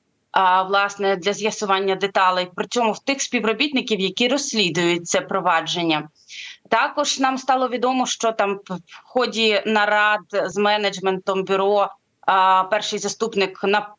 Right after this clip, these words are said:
по-перше, повідомив, що він знає про розслідування, і намагався пояснити детективам, що він нібито ні до чого не причетний і ні в чому не винний.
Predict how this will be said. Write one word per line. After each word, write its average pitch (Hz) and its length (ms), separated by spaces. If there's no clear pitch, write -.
по-перше, 208 420
повідомив, 220 540
що - 140
він 208 140
знає 196 280
про 190 180
розслідування, 240 640
і 196 60
намагався 196 480
пояснити 202 480
детективам, 185 600
що 196 160
він 202 160
нібито 190 340
ні 202 160
до 196 120
чого 196 280
не 185 100
причетний 220 580
і 180 80
ні 185 100
в 185 40
чому 208 240
не 196 120
винний. 156 420